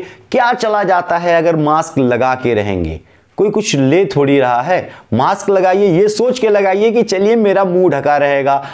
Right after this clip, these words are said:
हाथ बार बार इसलिए धुलते रहिए कि चलिए हाथ साफ रहेगा। मैं कह रहा हूँ हटा दो कोरोना को, दिमाग से हटा दो।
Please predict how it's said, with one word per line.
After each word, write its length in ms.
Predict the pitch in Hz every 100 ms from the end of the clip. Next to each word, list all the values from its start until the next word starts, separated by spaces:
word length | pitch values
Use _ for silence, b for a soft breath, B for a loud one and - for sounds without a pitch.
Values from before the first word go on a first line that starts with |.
| B
हाथ 320 | - 202 180
बार 260 | 180 196 196
बार 220 | 196 190
इसलिए 500 | - 220 196 220 277
धुलते 360 | 208 220 214
रहिए 240 | 202 196 202
कि 120 | 208
चलिए 300 | 208 214 247
हाथ 260 | 175 170 196
साफ 340 | - 151 147
रहेगा। 220 | 139 151
मैं 160 | 185 233
कह 120 | 240
रहा 100 | 240
हूँ 100 | 262 - -
हटा 220 | 139 180
दो 140 | 160
कोरोना 400 | 160 135 127 131
को, 180 | 120 92 - B -
दिमाग 220 | 139 147
से 120 | 147
हटा 260 | 113 104 101
दो। 160 | 175